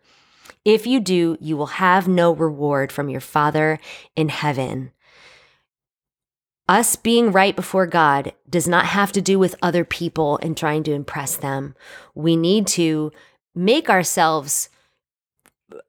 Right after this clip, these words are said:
as best as we can be to please God and not to impress others.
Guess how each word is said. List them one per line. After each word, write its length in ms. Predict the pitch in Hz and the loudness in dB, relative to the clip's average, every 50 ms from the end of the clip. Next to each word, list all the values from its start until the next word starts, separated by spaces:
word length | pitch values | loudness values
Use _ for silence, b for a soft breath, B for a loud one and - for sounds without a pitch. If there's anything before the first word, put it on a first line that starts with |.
| _ _ - | _ _ -16
as 360 | 117 120 - 226 220 208 185 | -10 -4 0 2 2 2 0
best 360 | 165 185 240 269 320 - - | 0 2 2 2 2 0 0
as 160 | 285 247 190 196 | 0 0 0 -2
we 160 | 220 214 185 | -4 -6 -8
can 420 | 190 - - 220 220 220 208 196 | -8 -6 -4 -2 0 0 0 0
be 340 | 165 202 226 247 240 196 185 | 0 0 2 2 4 2 2
to 180 | 185 - 202 175 | 2 0 -4 -4
please 400 | - - - 202 202 185 151 - | -4 -4 -4 -2 0 0 0 -2
God 560 | - - 185 175 165 151 131 92 98 - - - | -2 0 2 2 2 2 0 0 -2 -4 -6 -4
and 160 | - 170 170 165 | -2 0 0 2
not 240 | 160 165 - - | 2 0 0 0
to 100 | - - | -2 -4
impress 460 | 170 156 151 - - 156 143 139 - - - | -4 -4 -4 -4 -4 -4 -2 -2 -4 -4 -2
others. 580 | 147 151 143 135 127 123 113 98 - - - | -2 0 0 0 -2 -2 -4 -4 -2 -4 -4